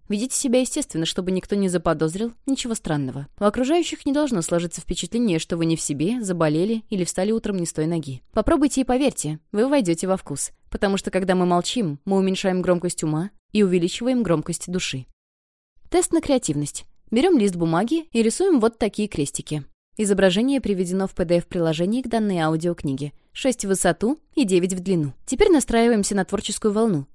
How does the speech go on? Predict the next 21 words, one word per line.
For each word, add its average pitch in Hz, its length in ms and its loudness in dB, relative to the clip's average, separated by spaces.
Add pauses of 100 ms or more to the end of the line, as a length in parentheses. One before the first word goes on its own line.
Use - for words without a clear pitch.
Включаем 208 440 0
любимые 185 480 2
звуки 180 300 -4
в 160 60 -4
наушниках, 170 760 -2
глубоко 208 400 2
вдыхаем 196 540 0
и 247 180 0
медленно 180 380 2
выдыхаем. 165 600 -4
Берем 190 320 8
ручку 170 360 0
и 285 40 2
начинаем 180 480 2
крестики 165 500 0
превращать 247 520 -2
в - 80 -14
картинки 156 680 -4
и 202 60 -2
небольшие 196 440 2
зарисовки. 196 640 -4